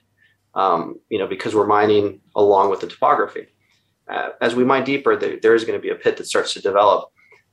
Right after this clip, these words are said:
But, um, that's the way these veins work, is they're stacked on top of each other. And since the resource came out, we have added a number of ounces in this new area, Aras, which is a deeper vein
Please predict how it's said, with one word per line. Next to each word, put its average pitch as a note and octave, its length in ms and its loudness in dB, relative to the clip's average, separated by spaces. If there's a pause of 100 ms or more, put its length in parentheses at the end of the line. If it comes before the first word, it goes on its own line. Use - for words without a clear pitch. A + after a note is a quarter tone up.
(140)
But, A2 340 2 (100)
um, G2+ 460 0 (180)
that's C#3+ 220 -4
the C#3 60 0
way A#2+ 120 6
these A2 180 2
veins G#2+ 260 2
work, F#2+ 300 -6
is F#2+ 120 -6
they're G2+ 100 0
stacked A2 320 0
on G2 80 -4
top F#2+ 160 -6
of F2+ 120 -8
each E2+ 140 -10
other. - 220 -8 (500)
And B2 420 2 (120)
since G3 340 -2
the D#3 100 2
resource B2 340 2
came G2+ 280 -4
out, F#2 320 -2 (1200)
we B2+ 280 -2
have C3+ 360 -2
added A#2+ 440 2 (440)
a G#2+ 60 -14
number A#2+ 280 2
of A2 80 0
ounces G2+ 800 -4 (140)
in A2 140 2
this A2 200 2
new A2 140 6
area, G2 440 4
Aras, F#2+ 540 0
which G#2 180 -8
is G#2 100 -2
a F#2+ 100 -2
deeper G#2+ 560 0 (360)
vein F#2+ 520 -2